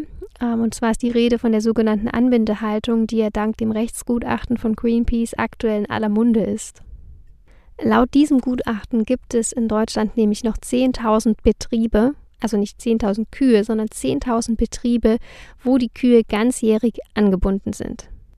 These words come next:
Das heißt, diese Tiere stehen nicht nur eng an eng, sondern sie haben auch noch eine Kette um den Hals, sodass es eigentlich kein Vor und Zurück gibt.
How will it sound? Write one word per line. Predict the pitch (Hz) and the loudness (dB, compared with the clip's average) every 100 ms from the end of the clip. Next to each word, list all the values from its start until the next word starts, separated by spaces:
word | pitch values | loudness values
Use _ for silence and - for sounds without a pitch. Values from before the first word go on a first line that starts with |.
| _ - | _ -6
Das | 247 - | -4 -2
heißt, | 240 247 - | 0 0 0
diese | - 233 240 | -2 0 -2
Tiere | - 269 254 | 0 2 2
stehen | - 254 269 | 0 2 4
nicht | 240 226 | 4 4
nur | 233 220 | 2 2
eng | 233 240 | 0 0
an | 226 | 0
eng, | 214 220 240 269 | -2 0 0 0
sondern | 247 226 | 0 0
sie | 226 | 0
haben | 240 240 | 0 0
auch | 226 | 0
noch | 220 226 | -2 -4
eine | 311 226 | -6 -6
Kette | 226 - 285 262 | -4 -2 -2 0
um | 226 220 | 0 0
den | 214 208 | -4 -4
Hals, | 208 214 | -4 -4
sodass | - 226 233 | -4 -2 -2
es | 233 | -4
eigentlich | 277 220 220 - | -2 0 0 -2
kein | - 240 | -2 -2
Vor | 233 - 285 285 - | -2 0 4 6 4
und | 240 | 0
Zurück | - - 226 240 | -2 -4 -4 -4
gibt. | - 190 - | -4 -6 -6